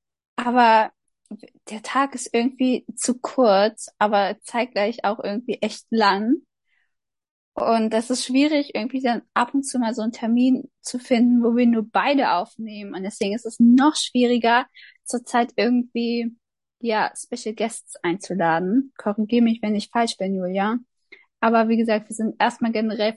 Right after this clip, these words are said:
froh, wenn wir ein Thema finden und es schaffen, uns zu sehen und mit uns irgendwie zu reden. Ähm, mit der dritten Person scheint es irgendwie grad doch noch so ein bisschen unmöglicher, find ich persönlich. Deswegen, ähm,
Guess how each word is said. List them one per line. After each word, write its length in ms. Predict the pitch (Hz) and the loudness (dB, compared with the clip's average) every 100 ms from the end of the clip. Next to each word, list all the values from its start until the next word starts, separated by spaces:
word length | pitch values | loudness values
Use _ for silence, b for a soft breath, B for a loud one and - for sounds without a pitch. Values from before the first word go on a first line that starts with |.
| - | -6
froh, 140 | 233 | -6
wenn 260 | 226 202 214 | -2 -4 -2
wir 200 | 233 220 | -2 -2
ein 140 | 220 | -4
Thema 380 | 226 233 240 233 - | -6 -6 -4 -6 -8
finden 260 | 214 214 | -8 -6
und 300 | - 180 180 - | -4 -4 -4 -6
es 140 | - | -6
schaffen, 520 | - 220 - 214 175 - _ _ _ - | -4 -4 -4 -6 -6 -10 _ _ _ 0
uns 360 | 190 247 - | 4 4 2
zu 200 | - - | -6 -6
sehen 560 | 175 170 170 190 262 269 _ _ _ | -2 0 2 2 0 -2 _ _ _
und 140 | 214 226 | -2 0
mit 140 | 175 | 0
uns 360 | 214 254 - - | 0 0 -2 -6
irgendwie 400 | 214 214 247 220 | -4 -2 0 -2
zu 180 | 233 190 | -2 -6
reden. 580 | 185 196 202 214 262 269 _ _ _ _ _ _ - - - | -2 -2 -2 0 -2 -4 _ _ _ _ _ _ -20 -20 -8
Ähm, 600 | 202 190 185 214 247 - _ - | -2 0 0 0 -4 -6 _ -4
mit 140 | 208 | -2
der 80 | 240 | -2
dritten 280 | 247 254 - | -4 -6 -4
Person 400 | 214 240 208 247 | -4 -2 -2 -2
scheint 260 | - 240 | -4 -6
es 120 | 240 - | -6 -6
irgendwie 240 | 254 262 | -6 -6
grad 260 | 240 233 240 | -6 -6 -4
doch 140 | 247 | -6
noch 100 | 240 | -6
so 120 | 220 | -6
ein 100 | 226 | -4
bisschen 260 | 226 233 220 | -4 -4 -6
unmöglicher, 840 | 196 226 214 202 214 - 185 190 - | -4 -2 -2 -2 -6 -6 -4 -4 -6
find 240 | 202 226 | -8 -2
ich 240 | - 226 - | 0 -2 -4
persönlich. 760 | 196 220 196 202 190 196 302 - _ _ _ _ _ _ - | -6 -4 -4 -4 -6 -6 -6 -12 _ _ _ _ _ _ -8
Deswegen, 600 | 220 - 226 226 220 214 | -8 -2 0 0 -2 -2
ähm, 500 | - 202 202 202 - | 0 0 -2 -8 -14